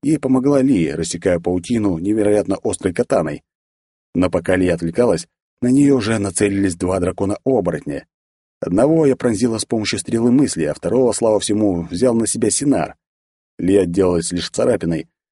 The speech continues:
однако я всё равно кинула на неё исцеление. Лаэль, наконец, встала на ноги.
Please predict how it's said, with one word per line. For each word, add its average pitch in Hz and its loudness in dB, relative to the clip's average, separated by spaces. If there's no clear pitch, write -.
однако 131 0
я 120 0
всё - -2
равно 131 2
кинула 90 2
на 87 2
неё 92 2
исцеление. 85 -2
Лаэль, 98 4
наконец, 92 -2
встала 87 0
на 87 0
ноги. 73 -6